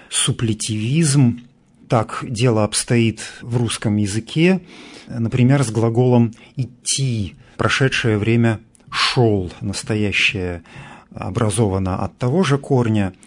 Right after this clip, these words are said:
что и инфинитив, неопределенная форма, «идти», «иду», но прошедшее время образовано от другого корня, «шел».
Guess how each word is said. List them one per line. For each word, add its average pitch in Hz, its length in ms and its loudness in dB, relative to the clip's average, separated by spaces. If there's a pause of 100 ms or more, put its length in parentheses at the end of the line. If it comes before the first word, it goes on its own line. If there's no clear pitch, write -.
(140)
что 113 400 -2
и 107 420 -4 (140)
инфинитив, 120 1000 0
неопределенная 107 960 0
форма, 95 500 -4 (340)
«идти», 147 680 -2
«иду», 120 520 0 (280)
но 135 140 2
прошедшее 120 640 0
время 107 320 2
образовано 101 580 -2
от 92 80 -6
другого 120 460 0
корня, 101 400 -2
«шел». 147 520 2